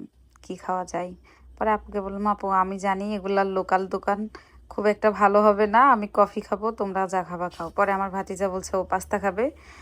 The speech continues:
ও পাস্তা অর্ডার দেয়, আমি কফি অর্ডার দিই, আর আপু তো খাবেই না। এরপরে এটা রুফটপে যেহেতু ছিল, তো রুফটপ থেকে দেখতেছিলাম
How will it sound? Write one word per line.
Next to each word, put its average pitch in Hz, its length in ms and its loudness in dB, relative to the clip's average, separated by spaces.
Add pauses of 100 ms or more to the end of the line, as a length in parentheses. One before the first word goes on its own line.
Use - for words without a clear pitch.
(280)
ও 214 220 6
পাস্তা 208 400 4
অর্ডার 196 280 2
দেয়, 285 280 4
আমি 185 400 -2
কফি 185 300 -2
অর্ডার 170 260 -4
দিই, 208 260 -8 (880)
আর 185 360 2
আপু 190 200 -2
তো 190 120 -4
খাবেই 180 380 -2
না। 185 260 -4 (500)
এরপরে 277 500 4
এটা 269 160 -2
রুফটপে 240 460 0
যেহেতু 240 320 2
ছিল, 247 280 0
তো 254 160 -4 (840)
রুফটপ 208 340 -4
থেকে 208 240 -6
দেখতেছিলাম 190 720 -6